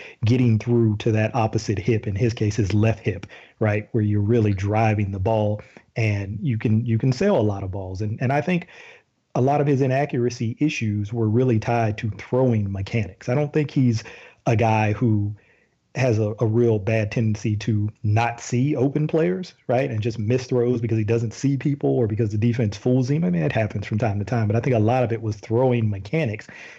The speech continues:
and those got a lot better. They weren't perfect.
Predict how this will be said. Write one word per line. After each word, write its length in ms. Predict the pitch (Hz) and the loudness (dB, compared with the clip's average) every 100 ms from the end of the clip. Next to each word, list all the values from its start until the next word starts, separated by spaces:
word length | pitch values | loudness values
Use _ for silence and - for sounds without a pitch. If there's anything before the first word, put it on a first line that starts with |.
| - | 0
and 120 | 120 | 2
those 300 | 127 143 135 | 4 2 2
got 160 | 131 110 | 2 0
a 80 | 101 | -2
lot 480 | 101 104 165 214 | -4 -2 -2 0
better. 340 | 208 202 113 110 - - _ _ _ _ _ _ - | -2 0 0 -4 -10 -20 _ _ _ _ _ _ -2
They 140 | 131 | 0
weren't 220 | 180 269 | 2 0
perfect. 420 | 285 262 233 - | 0 -2 -4 -12